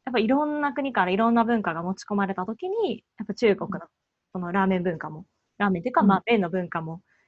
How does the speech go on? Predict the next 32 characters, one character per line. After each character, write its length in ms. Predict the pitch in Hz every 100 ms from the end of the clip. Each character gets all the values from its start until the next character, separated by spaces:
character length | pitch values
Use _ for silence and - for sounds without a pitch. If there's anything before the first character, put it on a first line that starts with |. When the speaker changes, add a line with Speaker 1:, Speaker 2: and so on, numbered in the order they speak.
| -
Speaker 1:
一 80 | 208
緒 180 | -
に 300 | 302 294 240 _ _ _ _ _ _ _
流 120 | 233
入 180 | 220 214
し 120 | 214
て 100 | 196
き 80 | 190
た 120 | -
と。 140 | - - _ _ _ _ _ _
Speaker 2:
は 140 | 196 180
い 100 | 156
は 220 | 165 160
い。 80 | 160 -
Speaker 1:
で、 320 | 320 311 233 -
そ 140 | 339
の 100 | 370
時 240 | 415 381
に 120 | 330 311
や 100 | 285
っ 20 |
ぱ 80 | 240
明 220 | 294 349
治 60 |
維 100 | 370
新 180 | 370 269
と 100 | 220
か 120 | 202
に 80 | 185
よ 100 | 180
っ 60 | 190 _
て、 360 | 277 233 170 -